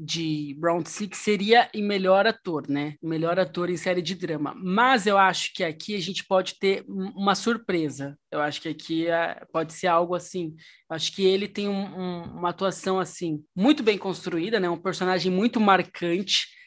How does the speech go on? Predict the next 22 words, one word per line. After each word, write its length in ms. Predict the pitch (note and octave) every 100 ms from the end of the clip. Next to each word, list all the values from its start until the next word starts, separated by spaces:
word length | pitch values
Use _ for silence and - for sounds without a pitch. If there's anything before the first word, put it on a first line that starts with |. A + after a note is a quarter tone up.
| - _
E 460 | F#3 F#3+ F#3 F#3 F3+
não 220 | F#3+ D#4+
só 180 | D4+ D4+
com 200 | D#4 D#4
o 80 | D#4
público, 400 | C#4+ B3 F#3 F#3
eu 40 |
acho 140 | F#3 -
que 80 | G#3+
o 40 |
público 420 | F#3+ A3+ B3 A3+
comprou 320 | F#3+ G3+ G#3
muito 340 | G#3 F#3+ A#3+ A#3
essa 140 | F3+
ideia 260 | F3 E3+ E3+
do 140 | E3+
zero 300 | D#3+ E3+ D#3+ D#3
um, 220 | E3+ G#3+
né, 240 | E3+ E3+
do 100 | D#3
zero 260 | C#3+ D3+ D3
um, 240 | D3+ E3